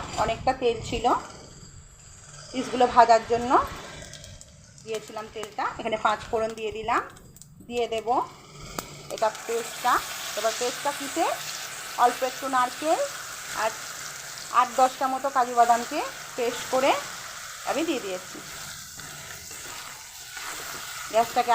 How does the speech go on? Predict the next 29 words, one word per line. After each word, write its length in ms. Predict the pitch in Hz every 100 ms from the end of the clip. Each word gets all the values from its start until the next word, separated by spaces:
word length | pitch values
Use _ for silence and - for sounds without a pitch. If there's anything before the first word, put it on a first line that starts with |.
| 226
আস্তে 200 | - 240
করে 140 | 240 233
দিয়ে 140 | 247 302 - - - - - - - - - - - - - - - - - - - - -
মশলাটাকে 460 | 226 226 226 220 220
নেড়ে 180 | 220 214 214
দেব। 120 | 214 294 - - - -
গ্যাসটা 280 | 226 220 262 233
আস্তে 180 | 233 247
রাখবে, 240 | 240 233 277 - - - - - -
যেহেতু 200 | 220 254
বাদাম 220 | 226 226 226
আছে, 140 | 226 320
নাহলে 180 | 381 262 240
তলায় 220 | 226 226
লেগে 140 | 214 214
যাবে। 160 | 220 262 - - - - - - - _ _ _ _ _ _ _
মিক্সার 200 | - 262 247
থেকে 160 | 240 240 233
ভালোভাবে 360 | 226 233 226 220 - - - -
বেছে 220 | - 226 285
বার 120 | 262 202
করে 140 | 220 214
দিয়ে 120 | 220 208
দিলাম। 220 | 220 254 - - - - - - - - -
এবার 140 | 233 233
আমি 100 | 226 226
মশলা 300 | 220 202 233
অ্যাড 120 | 220 -
করব 180 | 233 226